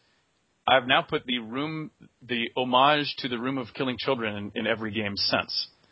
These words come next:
And so every Ultima since then has had this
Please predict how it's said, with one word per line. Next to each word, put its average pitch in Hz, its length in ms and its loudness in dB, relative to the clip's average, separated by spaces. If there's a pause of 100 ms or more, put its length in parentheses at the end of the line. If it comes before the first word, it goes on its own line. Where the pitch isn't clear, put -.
(300)
And 120 200 2
so 123 420 8
every 170 360 6
Ultima 143 360 4
since 127 320 -2
then 98 260 -2
has 107 240 -2
had 107 340 2
this - 360 0